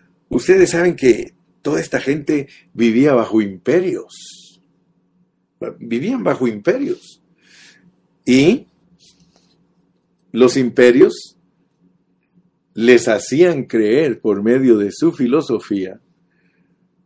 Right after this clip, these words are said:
a los pueblos que les convenía estar bajo un imperio. Los pueblos pequeñitos tenían miedo de que los enemigos los vencieran. Entonces, cuando les caían los imperios,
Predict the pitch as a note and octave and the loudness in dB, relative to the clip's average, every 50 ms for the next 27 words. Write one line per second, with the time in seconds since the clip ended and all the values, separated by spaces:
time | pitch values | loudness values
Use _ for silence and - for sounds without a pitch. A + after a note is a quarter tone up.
0 | _ _ _ _ _ _ _ - G#2+ B2 D3 F3 F3 - - - A2 G2+ G2 G#2 | _ _ _ _ _ _ _ -4 -2 0 0 0 -2 -2 -2 -2 -2 -2 -2 -6
1 | A#2+ C#3+ - - - _ _ _ _ _ _ _ _ _ _ _ _ _ - B2 | -6 -8 -10 -14 -20 _ _ _ _ _ _ _ _ _ _ _ _ _ -2 0
2 | B2 B2 B2 B2 - D3 B2+ B2 A#2 A#2+ C3+ E3 G#3+ C#4 C#4 F#3+ C#3 A#2+ - - | 2 2 2 0 0 -2 -2 0 0 -2 0 0 -2 -2 -2 -4 -4 -4 -4 -4
3 | E3+ F3+ F3+ D3 B2+ G#2+ - A2 A2 B2 D3 D#3 D#3 D3+ D3+ - - G#3+ A#3 - | -2 -2 -2 -4 -4 -6 -4 -4 -4 -4 -4 -6 -12 -14 -14 -8 -8 -8 -8 -8
4 | - - - _ _ _ _ _ _ _ _ _ _ _ _ _ _ _ _ _ | -14 -18 -18 _ _ _ _ _ _ _ _ _ _ _ _ _ _ _ _ _
5 | _ _ _ _ _ _ _ _ _ _ - - C#3+ - - D4+ D4 C4+ A#3 F3+ | _ _ _ _ _ _ _ _ _ _ -2 -2 -2 2 2 2 4 4 2 0
6 | - D#3 D3 - C3+ C3 D3+ F3 G3 F#3 G#3+ D#3+ - - C3 B2 C#3 D#3 D#3 C#3 | 0 -4 0 0 0 2 2 0 0 0 -4 -6 -4 -4 -6 -4 -4 -4 -6 -4
7 | B2 A2+ A#2 C3 C#3+ D3+ D#3+ D#3+ D#3 D3+ C#3+ C3+ B2 B2 - A#2+ G#2+ G#2+ - - | -4 -6 -4 -2 -2 0 0 0 -2 -2 0 0 -2 0 -2 -2 -4 -4 -4 -6
8 | A2 G#2 G2+ G2+ G#2+ B2 C#3 C#3 C#3 B2+ A#2+ A2+ G#2+ G2+ G2 G2 G2 G2 - - | -6 -6 -4 -4 -2 -2 0 2 2 2 2 2 -2 -4 -4 -8 -14 -14 -8 -2
9 | C3+ C3 C3 C3+ C3+ C3+ C#3+ C#3 _ _ _ _ _ _ - - C3 B2+ C3 E3 | 0 0 0 0 -2 -4 -8 -12 _ _ _ _ _ _ -4 -4 -2 0 2 2
10 | F3+ F3+ G3 E3+ - E3 C#3+ C3 B2 A#2+ A#2+ A#2 A2+ - A#2+ A2+ B2+ D#3+ F3+ F#3 | 2 4 2 0 0 0 -2 0 0 2 2 2 0 0 0 0 2 2 2 0
11 | E3+ D3 C3 - - A#2+ A2 G#2 - G3 A#3+ B3 G#3+ - - - - - - _ | 0 -4 -4 -4 -4 -6 -6 -4 -2 0 0 0 0 -4 -10 -12 -16 -20 -20 _